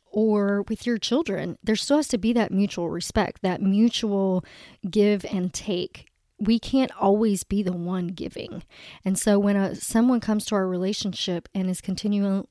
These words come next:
continually taking from us, that starts to damage our energy and, um, makes us feel unseen and unappreciated. So setting boundaries and sticking to them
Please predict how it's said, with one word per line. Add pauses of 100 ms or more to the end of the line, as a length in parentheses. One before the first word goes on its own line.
(160)
continually (300)
taking
from
us, (380)
that
starts
to
damage
our
energy (400)
and, (340)
um, (120)
makes
us
feel
unseen
and
unappreciated. (880)
So
setting
boundaries
and
sticking
to
them